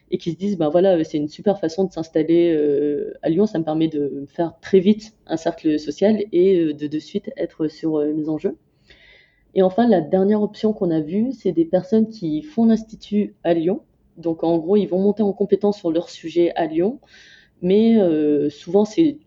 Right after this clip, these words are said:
durant l'année, il s'avère qu'ils doivent déménager, euh, l'année d'après, euh, très souvent pour des raisons de, de couple, hein, des raisons de cœur, euh, qui font que les personnes déménagent derrière. Et donc là, ils ont plus une approche de se dire, « Ben voilà,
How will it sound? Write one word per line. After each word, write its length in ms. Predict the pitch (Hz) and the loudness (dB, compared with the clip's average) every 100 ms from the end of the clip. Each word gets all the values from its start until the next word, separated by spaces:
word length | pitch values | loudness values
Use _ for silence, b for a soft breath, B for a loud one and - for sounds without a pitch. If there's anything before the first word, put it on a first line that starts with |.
| _ | _
durant 280 | 151 180 180 | -6 0 2
l'année, 400 | 180 170 196 233 - | 4 4 2 2 -4
il 80 | |
s'avère 400 | 170 160 185 202 | -4 0 2 2
qu'ils 300 | - 175 175 | 0 0 2
doivent 200 | 160 170 | 2 0
déménager, 580 | 160 165 160 160 165 185 | 2 0 2 0 2 2
euh, 640 | 170 156 143 139 135 147 - _ | 2 0 0 -2 -4 -8 -16 _
l'année 240 | 175 165 160 | -2 0 0
d'après, 380 | 156 - 180 | -2 -2 0
euh, 40 | 170 147 - _ | 0 -4 -16 _
très 160 | - | -2
souvent 240 | 214 196 190 | 0 2 2
pour 140 | 180 | 2
des 80 | 165 | 2
raisons 300 | 160 156 160 | 2 2 2
de, 640 | 147 135 135 135 - - - | 2 0 0 -2 -6 -12 -10
de 80 | |
couple, 300 | 151 233 226 | -6 -4 -2
hein, 80 | 220 - B B B B | -4 -6 B B B B
des 120 | 160 | 0
raisons 240 | 151 156 156 | 0 0 -2
de 60 | |
cœur, 360 | - 202 - - - | 0 0 0 -10 -2
euh, 340 | 175 165 165 165 | 2 4 4 2
qui 140 | - | 0
font 120 | - | -2
que 60 | 208 | 0
les 60 | 165 | 0
personnes 480 | 165 - 175 165 | 0 0 -2 0
déménagent 380 | 151 170 165 170 | 0 0 2 0
derrière. 360 | 160 156 180 240 - b b b - | -2 0 0 -2 -8 b b b -4
Et 80 | 185 | 0
donc 180 | 185 202 | 2 2
là, 60 | |
ils 140 | 220 180 | 2 2
ont 60 | |
plus 220 | 214 226 214 | 2 0 2
une 60 | |
approche 280 | 160 - 214 | 0 0 0
de 100 | 185 | 0
se 120 | 160 | -4
dire, « 200 | 151 214 202 | 0 0 2
Ben 180 | 170 | 2
voilà, 360 | 160 170 143 - | 2 2 0 -4